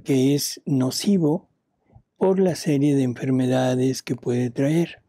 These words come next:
que se ha vuelto repulsivo, pero eso es efecto de la, de la voluntad del hombre. O sea, hay, hay personas a las que les puede gustar una cucaracha, hay personas a las que no. En, desde un punto de vista científico,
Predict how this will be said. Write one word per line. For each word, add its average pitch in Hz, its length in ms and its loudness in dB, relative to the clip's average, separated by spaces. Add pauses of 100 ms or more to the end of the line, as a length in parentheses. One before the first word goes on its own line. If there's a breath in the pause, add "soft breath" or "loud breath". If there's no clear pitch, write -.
(920 loud breath)
que 147 100 -2
se 190 160 2
ha 185 40 4
vuelto 175 380 2
repulsivo, 151 960 0
pero 165 200 0
eso 185 180 -2
es 180 200 -2
efecto 151 520 -2
de 139 120 2
la, 127 280 0
de 139 260 0
la 127 120 0
voluntad 127 500 -2
del 143 180 2
hombre. 170 420 -2 (760 soft breath)
O 160 80 -6
sea, 147 200 -2
hay, 139 280 2
hay 143 100 0
personas 147 580 -2
a 139 60 -2
las 120 220 -4
que 139 100 -6
les 123 200 -8
puede 139 280 0
gustar 160 480 0
una 143 240 0
cucaracha, 170 600 -2
hay 165 80 2
personas 135 560 -4
a 139 80 -2
las 123 180 -4
que 165 120 -2
no. 190 280 2 (1800 soft breath)
En, 151 220 2
desde 143 320 2
un 160 200 2
punto 185 380 2
de 160 100 2
vista 165 360 0
científico, 170 1000 -2